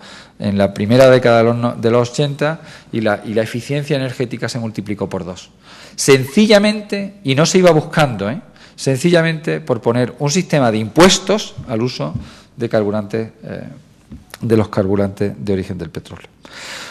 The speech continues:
Cuando se altera el precio relativo de una forma estable en los mercados, y es lo que yo propongo con la,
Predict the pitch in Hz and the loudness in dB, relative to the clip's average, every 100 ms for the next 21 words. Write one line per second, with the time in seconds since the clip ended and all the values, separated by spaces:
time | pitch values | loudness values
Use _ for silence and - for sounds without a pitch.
0 | - - _ 127 131 127 127 123 - - | -20 -20 _ 6 6 6 6 4 0 -2
1 | 131 120 120 120 117 - 160 135 98 - | 4 4 4 4 4 6 6 6 2 -4
2 | - - 110 123 131 160 147 135 127 143 | -18 -8 -4 0 2 2 4 2 2 0
3 | 120 98 - - - 117 131 127 135 131 | 0 -2 -6 -18 -2 0 0 2 2 2
4 | 127 - 143 127 101 90 87 - 98 98 | -2 0 2 4 2 -4 -8 -12 -4 0
5 | 131 147 147 143 127 147 220 - - _ | 2 2 4 4 4 2 -4 -18 -20 _
6 | 104 104 101 98 113 123 113 123 117 101 | -2 -2 -2 0 0 0 0 0 0 -4
7 | 98 92 87 | -4 -4 -6